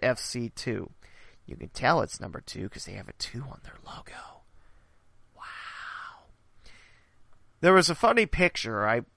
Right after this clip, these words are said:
hopefully liked it, and hopefully you saw it on my timeline, which is twitter dot com slash the Lee W Mowen, in case you're interested in such things.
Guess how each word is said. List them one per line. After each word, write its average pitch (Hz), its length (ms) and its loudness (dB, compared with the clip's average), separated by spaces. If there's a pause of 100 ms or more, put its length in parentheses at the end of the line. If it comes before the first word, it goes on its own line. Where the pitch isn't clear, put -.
hopefully 123 500 -2
liked 107 460 -2
it, 117 180 -2
and 110 220 -6
hopefully 120 340 -6
you 92 100 -8
saw 110 280 0
it 104 80 -4
on 107 80 -4
my 104 180 -6
timeline, 110 680 -6
which - 500 -8 (180)
is 101 480 -8
twitter 117 280 -6
dot 107 260 -2
com 107 280 -4
slash 113 440 -2
the 113 100 -6
Lee 117 200 -4
W 104 280 -4
Mowen, 117 480 -2 (500)
in - 100 -14
case 110 240 -8
you're 110 120 -6
interested 117 340 -8
in 101 120 -6
such - 360 -4
things. 113 420 -4